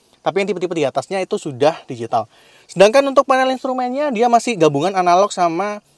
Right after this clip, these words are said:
digital tapi kecil banget gitu ya dan monokrom. Tapi kalau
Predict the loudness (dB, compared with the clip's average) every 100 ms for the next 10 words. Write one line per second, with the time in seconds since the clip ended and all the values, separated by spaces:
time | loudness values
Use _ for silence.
0 | _ _ -12 -8 -4 -4 -6 -6 -4 0
1 | 0 0 0 2 0 0 -4 -2 -4 -2
2 | -4 -4 _ _ -6 2 4 4